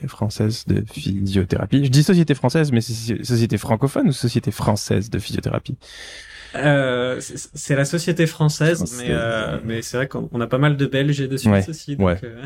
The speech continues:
Speaker 1: Bon, on va dire la S F P et on se retrouve tous, euh, là-bas en, en mars,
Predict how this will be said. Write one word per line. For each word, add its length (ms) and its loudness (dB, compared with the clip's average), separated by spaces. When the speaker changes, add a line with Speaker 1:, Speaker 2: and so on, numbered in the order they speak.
Speaker 1:
Bon, 60 6
on 40 8
va 140 8
dire 160 4
la 100 6
S 240 4
F 120 -6
P 260 4
et 120 6
on 120 6
se 80 -6
retrouve 340 0
tous, 380 -2
euh, 240 4
là-bas 380 0
en, 160 2
en 100 2
mars, 400 0